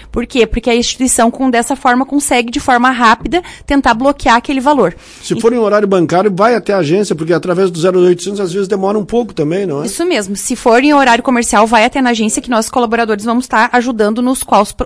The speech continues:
Speaker 1: qual procedimento a ser feito. O que a gente sempre orienta é fazer, sim, o boletim de ocorrência. Porque se for por Pix ou dependente da, da conta corrente, a gente vai ter ali os dados da pessoa, ou o C P F,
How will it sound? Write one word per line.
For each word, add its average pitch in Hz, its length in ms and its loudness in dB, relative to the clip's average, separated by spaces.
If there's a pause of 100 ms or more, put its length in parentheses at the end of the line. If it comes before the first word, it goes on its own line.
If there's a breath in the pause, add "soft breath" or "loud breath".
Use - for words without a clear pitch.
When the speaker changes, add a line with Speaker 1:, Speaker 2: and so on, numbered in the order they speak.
Speaker 1:
qual 202 200 2
procedimento 226 500 -4
a 240 40 -4
ser 269 140 -4
feito. - 300 -4 (320 loud breath)
O 240 80 -4
que 262 100 -2
a 247 60 2
gente 262 240 -2
sempre 320 280 0
orienta 240 440 0
é 220 80 -2
fazer, 247 400 0
sim, 277 240 0
o 277 60 2
boletim 262 360 0
de 226 80 -2
ocorrência. 240 540 -2 (400 loud breath)
Porque 247 260 -4
se 320 140 -2
for 330 240 2
por 294 260 -2
Pix - 560 0
ou 226 140 2
dependente 240 500 -2
da, 220 300 2
da 196 340 0
conta 269 320 2
corrente, 240 560 0 (300 loud breath)
a 226 80 0
gente 240 180 0
vai 262 160 2
ter 294 280 0
ali 262 200 2
os 254 120 0
dados 220 280 2
da 226 80 0
pessoa, 202 460 2
ou 233 280 4
o 262 40 -4
C - 160 -4
P 254 300 0
F, 233 340 -2